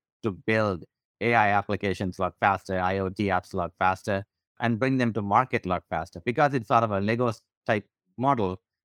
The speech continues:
of everything is pre-built for you. So you can basically, you know, bring that in and, you know, bring up larger systems very quickly to market. In fact, we benchmarked, we can bring large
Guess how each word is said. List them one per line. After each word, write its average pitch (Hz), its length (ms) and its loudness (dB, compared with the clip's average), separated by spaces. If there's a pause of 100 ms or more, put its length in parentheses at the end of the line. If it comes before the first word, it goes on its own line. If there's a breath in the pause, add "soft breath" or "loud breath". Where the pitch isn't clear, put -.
of 110 240 2
everything 131 460 0
is 107 120 -4
pre-built 127 680 -2
for 85 200 -10
you. 67 140 -12 (400)
So - 100 -6
you 117 160 2
can 110 200 0
basically, 113 460 -2
you 101 100 -2
know, 101 100 -2
bring 110 300 -2
that 101 180 2
in 104 200 -2
and, 98 140 -4
you 98 120 -6
know, 95 160 -4 (400)
bring 110 180 0
up 104 160 0
larger 101 340 2
systems 95 460 -6
very 104 240 -2
quickly 95 380 -4
to 92 80 -4
market. 95 400 -4
In 98 120 -4
fact, 104 220 0 (400)
we 107 220 0
benchmarked, 98 500 -2 (240)
we 120 220 -4
can 113 260 0
bring 110 440 -4 (420)
large 107 500 2